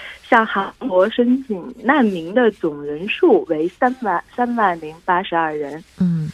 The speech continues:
Speaker 2: 其实关于难民的话，大家可能对难民的第一印象是因为内战或者是因为一些其他原因而失去本国庇护的人。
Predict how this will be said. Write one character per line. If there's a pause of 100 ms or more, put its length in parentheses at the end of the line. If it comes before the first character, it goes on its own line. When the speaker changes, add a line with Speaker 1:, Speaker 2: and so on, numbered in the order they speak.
(720)
Speaker 2:
其
实
关
于
难
民
的
话，
大
家
可
能 (400)
对
难
民
的
第
一
印
象
是
因
为
内
战
或
者
是
因
为
一
些
其
他
原
因
而
失
去
本
国
庇
护
的
人。